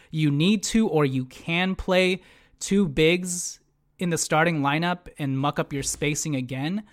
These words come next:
But I think in an eighty-two game regular season, to get to this point where we have a more consistent A D at the five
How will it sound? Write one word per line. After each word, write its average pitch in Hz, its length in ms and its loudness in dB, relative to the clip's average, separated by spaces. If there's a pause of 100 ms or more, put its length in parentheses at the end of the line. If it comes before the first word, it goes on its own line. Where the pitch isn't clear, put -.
(360)
But 180 280 2
I 175 120 4
think 277 280 -2
in 294 80 2
an 190 100 0
eighty-two 180 460 -2
game 160 260 0
regular 147 360 0
season, 143 440 -2
to 170 100 -4
get 165 220 0
to 214 80 -6
this 214 180 0
point 160 380 -4
where 147 120 -2
we 143 100 -4
have 147 160 -4
a 143 40 -2
more 139 180 0
consistent 143 920 -4
A 160 160 2
D 156 200 4
at 147 140 -2
the 139 100 -4
five 135 600 -4